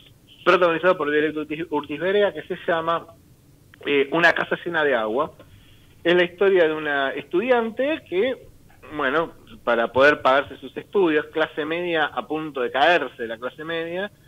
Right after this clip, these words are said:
trabaja como niñera de una familia muy pudiente y le cuenta cuentos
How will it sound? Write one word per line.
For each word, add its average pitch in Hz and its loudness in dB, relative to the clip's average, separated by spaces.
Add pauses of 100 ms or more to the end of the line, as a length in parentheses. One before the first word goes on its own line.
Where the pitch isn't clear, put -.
(380)
trabaja 131 2
como 127 -4
niñera 143 0
de 123 0
una 117 -6
familia 131 -4
muy 143 -2
pudiente 185 0 (420)
y 269 0
le 302 2
cuenta 226 2
cuentos 190 2